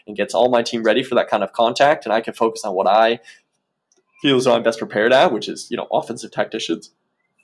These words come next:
I hope I'm the kind of coach that would say, "Yes, please do that." Um, but also often you see that coaches aren't ready to do that, and it's their way or the highway.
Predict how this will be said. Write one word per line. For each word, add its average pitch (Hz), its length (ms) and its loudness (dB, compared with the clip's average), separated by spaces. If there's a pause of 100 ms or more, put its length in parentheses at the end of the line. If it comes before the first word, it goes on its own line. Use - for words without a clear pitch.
(160)
I 127 140 6
hope 143 260 6
I'm 120 140 2
the 104 80 -6
kind 107 180 -2
of 101 80 -6
coach 101 220 -2
that 95 80 0
would 107 100 -2
say, 101 120 -2
"Yes, - 260 0
please 110 260 -8
do 110 180 -6
that." - 260 -4 (420)
Um, 104 420 -8 (160)
but 104 200 0
also - 380 2
often 113 320 0
you 101 60 -8
see 110 160 -6
that 95 160 -2
coaches 104 460 -4
aren't 113 180 -4
ready 107 180 -6
to 101 100 -12
do 104 160 -8
that, 101 240 2
and 95 100 -8
it's - 160 -12
their 113 220 2
way 113 140 4
or 110 60 0
the 104 80 2
highway. 110 540 2